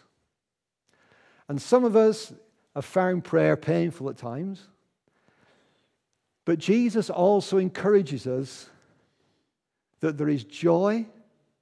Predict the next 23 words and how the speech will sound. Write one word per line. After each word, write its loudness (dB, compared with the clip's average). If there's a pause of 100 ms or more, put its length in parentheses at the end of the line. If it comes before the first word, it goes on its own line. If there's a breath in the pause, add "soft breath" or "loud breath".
(320)
in -8
prayer. 2 (1000 soft breath)
And 0
he 2
says 6
this, 4
he -2
says, 2
"This 0
is -4
what 6
I 6
want 2
you -2
to -2
do." -4 (1600)
Right, -14
so -8
it's -20
Jesus -6
speaking -10
to -20
us. -20